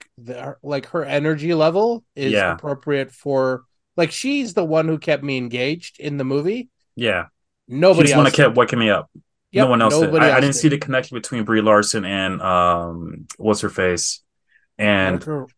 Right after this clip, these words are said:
Speaker 1: Monica
Speaker 2: Monica
Speaker 1: Rambeau?
Speaker 2: Rambeau, yeah.
Speaker 1: I
Speaker 2: And
Speaker 1: thought that was boring too.
Speaker 2: that was very boring. And I
Speaker 1: Hmm.
Speaker 2: kept getting a mixture of Blue Beetle vibes and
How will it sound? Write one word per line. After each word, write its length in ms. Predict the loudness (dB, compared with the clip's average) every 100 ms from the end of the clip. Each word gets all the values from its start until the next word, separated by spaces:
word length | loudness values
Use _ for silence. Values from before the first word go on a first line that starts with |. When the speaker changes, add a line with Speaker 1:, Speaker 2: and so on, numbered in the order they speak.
| -16
Speaker 1:
Monica 300 | -10 -8 -2
Speaker 2:
Monica 220 | 0 2
Speaker 1:
Rambeau? 420 | 2 2 4 2 2
Speaker 2:
Rambeau, 60 |
yeah. 240 | 2 2 0 -8 -8
Speaker 1:
I 40 |
Speaker 2:
And 360 | -2 0 0 0
Speaker 1:
thought 120 | 0
that 100 | 0
was 140 | 0 -2
boring 320 | -4 -4 -4
too. 220 | -8 -8 -8 -4
Speaker 2:
that 100 | 0
was 160 | 0 0
very 220 | -4 -6
boring. 300 | -6 -6 -4
And 80 | -2
I 60 | 0
Speaker 1:
Hmm. 100 | 4
Speaker 2:
kept 240 | 2 4
getting 600 | 2 2 2 -4 -6 -10 _ -4
a 100 | 2
mixture 640 | 2 2 -2 0 2 2
of 400 | 4 4 4 2 -6
Blue 320 | -6 0 2
Beetle 300 | 2 2 2
vibes 760 | 4 4 4 0 -6 -12 -14 _ _ _ _ _ _ _ -4
and 920 | 0 0 0 0 0 -4 -6 -10 -12